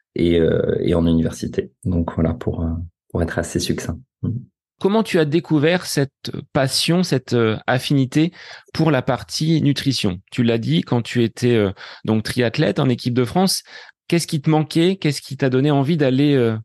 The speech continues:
Speaker 2: plus loin dans ces recherches et d'en faire aujourd'hui ton, ton métier ?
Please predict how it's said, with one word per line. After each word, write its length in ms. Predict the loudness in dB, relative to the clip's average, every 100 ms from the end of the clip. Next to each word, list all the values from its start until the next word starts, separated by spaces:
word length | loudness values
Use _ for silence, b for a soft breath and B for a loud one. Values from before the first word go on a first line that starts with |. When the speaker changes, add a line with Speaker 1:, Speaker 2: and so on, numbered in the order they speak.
| -8
Speaker 2:
plus 180 | 0 2
loin 320 | 2 2 -2 B B B
dans 220 | -2 -2
ces 160 | 0 0
recherches 480 | 2 2 2 -2 -2
et 120 | 0
d'en 160 | 0 2
faire 180 | 2 2
aujourd'hui 400 | 2 0 0 -2
ton, 380 | 0 0 0 0
ton 100 | 0
métier ? 420 | 0 -2 -6 -8